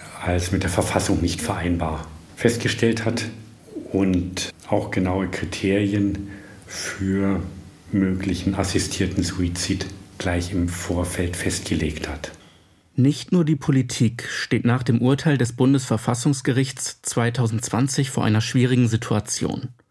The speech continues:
Speaker 2: Es sind vor allen Dingen Ärztinnen und Ärzte, die sich fragen müssen, ob sie es mit ihrem Gewissen vereinbaren können, ihren Patientinnen und Patienten einen begleiteten Suizid zu ermöglichen. Orientierung sollen dabei bestimmte Kriterien geben.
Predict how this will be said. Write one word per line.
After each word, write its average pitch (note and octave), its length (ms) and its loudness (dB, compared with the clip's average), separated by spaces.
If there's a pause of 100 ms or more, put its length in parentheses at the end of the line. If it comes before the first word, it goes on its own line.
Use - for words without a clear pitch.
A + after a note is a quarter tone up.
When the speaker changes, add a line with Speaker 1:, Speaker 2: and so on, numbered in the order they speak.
(640)
Speaker 2:
Es - 120 2
sind E3+ 140 4
vor - 220 0
allen E3 300 4
Dingen D#3+ 380 4
Ärztinnen C3 540 2
und A#2 240 2
Ärzte, - 680 -2
die B2 80 2
sich A#2+ 160 0
fragen D3 380 2
müssen, D#3 340 2 (360)
ob - 220 0
sie G3 140 0
es F#3 160 0
mit C#3+ 100 2
ihrem B2+ 220 2
Gewissen B2 400 2
vereinbaren B2+ 640 2
können, B2+ 420 0 (260)
ihren B2+ 220 4
Patientinnen C#3 680 0
und C3 140 2
Patienten C3 760 0 (280)
einen A#2+ 180 4
begleiteten A#2+ 600 2
Suizid A2+ 440 0
zu - 120 0
ermöglichen. A2 720 0 (720)
Orientierung C3 800 2
sollen A#2 260 4
dabei C#3 380 2
bestimmte B2 460 0
Kriterien G#2 720 0
geben. - 420 -6